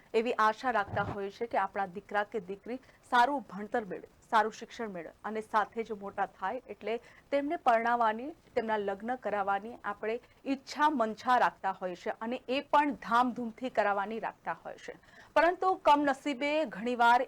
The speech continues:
એવું શક્ય હોતું નથી. ઘણીવાર એવું બનતું હોય છે કે દીકરા કે દીકરી તેમના લગ્ન કરાવવાની ઉંમર થાય તે પહેલા જ તેમના મા બાપ ગુજરી જતા હોય છે અને સાથે જ ઘણીવાર એવું પણ થતું હોય છે કે મોંઘવારીના મારના કારણે પણ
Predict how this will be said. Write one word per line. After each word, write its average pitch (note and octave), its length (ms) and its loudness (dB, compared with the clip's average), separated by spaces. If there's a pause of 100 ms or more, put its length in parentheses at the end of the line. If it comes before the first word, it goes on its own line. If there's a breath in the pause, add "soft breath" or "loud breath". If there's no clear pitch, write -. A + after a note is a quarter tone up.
એવું A#3 220 -4
શક્ય - 380 -4
હોતું F3+ 360 -6
નથી. - 320 -16 (600 soft breath)
ઘણીવાર C4 420 4
એવું C#4 180 0
બનતું B3+ 300 0
હોય A3 200 2
છે B3 200 -4
કે B3 140 -4
દીકરા G#3+ 360 -2
કે A3 160 -6
દીકરી G#3 440 -10 (340 soft breath)
તેમના C4+ 240 6
લગ્ન A#3 420 4
કરાવવાની B3 600 2
ઉંમર A3+ 240 0
થાય G#3 280 0
તે A#3 140 -4
પહેલા G#3 440 0
જ - 40 -2 (460 soft breath)
તેમના C4+ 240 2
મા A3+ 160 4
બાપ A3 260 4
ગુજરી G#3 380 -6
જતા F3+ 380 -4
હોય E3+ 120 -4
છે - 180 -20 (340)
અને G3+ 180 -6
સાથે A3 460 -2
જ A3+ 140 -8
ઘણીવાર G#3+ 500 0
એવું G#3+ 200 -4
પણ A3+ 140 -4
થતું G3+ 400 -10
હોય G3 140 -6
છે C4+ 240 -4 (420 soft breath)
કે D4+ 140 0
મોંઘવારીના C4 760 2
મારના B3 400 4
કારણે A3+ 480 2
પણ A#3 300 2